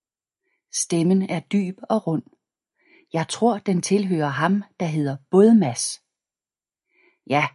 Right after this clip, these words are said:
hvad pokker har hun i den?" Det er den anden stemme. Den, der lyder, som om den kommer ud af næsen. Den kender jeg ikke. "Jeg tror, låget giver sig nu."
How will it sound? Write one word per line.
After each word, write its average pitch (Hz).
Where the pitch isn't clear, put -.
hvad 131
pokker -
har 139
hun 156
i 139
den?" 139
Det 156
er 156
den 180
anden 143
stemme. 147
Den, 202
der 202
lyder, 196
som 156
om 156
den 165
kommer 139
ud 185
af 170
næsen. 143
Den 214
kender 160
jeg 190
ikke. 147
"Jeg 131
tror, 233
låget 202
giver 165
sig 180
nu." 190